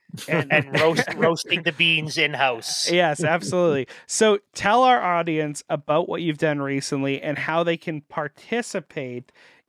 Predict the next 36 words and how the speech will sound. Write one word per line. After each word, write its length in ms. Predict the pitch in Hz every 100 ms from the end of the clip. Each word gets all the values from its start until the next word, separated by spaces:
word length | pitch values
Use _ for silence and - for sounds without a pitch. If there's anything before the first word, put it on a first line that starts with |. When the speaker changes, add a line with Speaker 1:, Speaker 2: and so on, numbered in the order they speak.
| -
Speaker 1:
in 160 | 226
the 100 | 226
resistance 680 | 190 185 175 170 - 160 147
that 140 | 151 147
you're 180 | 147 151
talking 480 | 160 143 - 139
about, 340 | 135 131 127 127 _
pushing 380 | 185 170 170 147
back, 400 | 156 143 147 _ - -
but 100 | 175
also 540 | 175 180 170 180 170 -
in, 480 | 156 156 151 147 143 _ _ _
uh, 320 | 139 143 135
the 140 | 143 151
company 480 | 160 147 147 139 135
that 200 | 139 135
you 260 | 139 143
are 180 | 139 139
now 280 | 139 139 135
taking 360 | - 147 139 131
part 220 | 156 147
of, 100 | 147
which 160 | 151
I 80 | 170
know 240 | 175 185 175
many 300 | 170 165 156
of 120 | 147
our, 240 | 143 127 _ _ -
uh, 200 | - 147
listeners 480 | 143 151 - 143 127
will 80 | 139
be 180 | 131 127
familiar 540 | - 143 135 131 127
with 140 | 123 -
the 100 | 120
name. 320 | 113 107